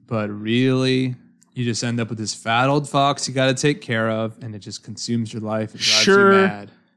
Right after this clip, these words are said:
Speaker 2: You have meat and one less mouth to feed, so that is, like, more meat than it would normally be. And on paper, it seems like a good idea.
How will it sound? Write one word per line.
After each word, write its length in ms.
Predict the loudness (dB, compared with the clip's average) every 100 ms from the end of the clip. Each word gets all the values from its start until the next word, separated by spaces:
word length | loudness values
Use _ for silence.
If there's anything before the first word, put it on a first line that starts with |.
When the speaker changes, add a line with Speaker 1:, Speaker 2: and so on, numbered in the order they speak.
| 2
Speaker 2:
You 160 | 2
have 400 | 4 4 4 4
meat 480 | 4 6 6 4 2 0
and 300 | 2 2 4
one 280 | 4 6 6
less 240 | 4 4
mouth 400 | 4 6 4 4
to 140 | 0
feed, 480 | 2 4 6 4 2 -6 _ _ _
so 160 | 2
that 220 | 4 4
is, 180 | 2 2
like, 180 | 2 2
more 480 | 4 4 6 6 6
meat 320 | 6 6 2
than 160 | 2 2
it 60 |
would 100 | 4
normally 520 | 4 6 6 6 6 6
be. 560 | 6 6 6 6 2 -2 -16 _ _ _ _
And 140 | 4 6
on 160 | 4
paper, 640 | 4 4 6 4 6 6
it 120 | 6 4
seems 360 | 4 4 4
like 100 | 2
a 80 | 0
good 220 | 2 4
idea. 800 | 4 4 2 0 0 0 -4 -8